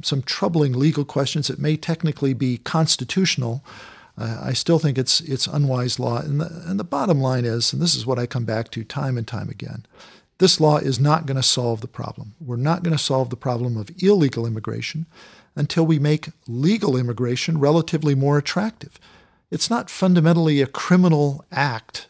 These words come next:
to come to this country, to work hard, to build a better life, to send money back home. That's what motivated our, our ancestors who, who immigrated here. The difference is now, if you're a peaceful, hardworking Mexican who knows there's a job in Arizona or another state,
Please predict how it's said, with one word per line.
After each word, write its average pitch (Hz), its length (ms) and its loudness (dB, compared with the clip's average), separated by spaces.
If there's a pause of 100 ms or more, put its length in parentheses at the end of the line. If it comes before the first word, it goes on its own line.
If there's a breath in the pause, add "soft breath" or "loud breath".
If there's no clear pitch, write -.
(140)
to 135 100 -8
come 170 300 2
to 156 80 2
this 139 200 0
country, 131 540 -4 (360 soft breath)
to 120 100 -8
work 147 320 2
hard, 135 400 0
to 117 60 -4
build 147 260 2
a 147 40 0
better 135 260 0
life, 120 320 -2
to 123 80 -8
send 147 260 0
money 131 180 0
back 120 280 -4
home. 131 200 -6
That's 151 200 -6
what 156 120 -2
motivated 143 600 2
our, 131 260 0 (480 loud breath)
our 131 140 -2
ancestors 139 720 2
who, 123 340 -6
who 131 140 -2
immigrated 120 440 -2
here. 139 140 0
The 147 80 -4
difference 147 400 2
is 139 160 2
now, 147 480 0
if 135 220 -10
you're 113 200 -4
a 104 120 -6
peaceful, - 560 -2
hardworking 135 640 0
Mexican 147 460 -2
who 127 100 -4
knows 151 340 2
there's 135 200 -2
a 127 60 -2
job 127 360 -2
in 120 80 -4
Arizona 131 580 -4
or 123 40 -6
another 120 280 -2
state, 139 440 -4